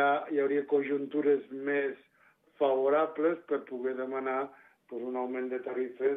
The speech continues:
de, que, que segurament hi tenen dret, eh, i tenen, tenen les seves despeses els prestadors sanitaris de la Seguretat Social. Aquí no ho discutiré mai. Ara,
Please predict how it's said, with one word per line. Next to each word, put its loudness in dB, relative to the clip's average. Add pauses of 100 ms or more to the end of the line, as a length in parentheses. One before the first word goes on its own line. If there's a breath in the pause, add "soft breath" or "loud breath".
de, 0 (580 soft breath)
que, -8 (100)
que -8
segurament -2
hi 0
tenen -2
dret, 0
eh, 4
i -8
tenen, -8 (100)
tenen -8 (400 soft breath)
les -6
seves 2
despeses 0
els 4
prestadors -2
sanitaris -4
de 2
la 4
Seguretat -6
Social. 2 (380 loud breath)
Aquí -8
no 0
ho 0
discutiré -2
mai. 6 (640 loud breath)
Ara, 8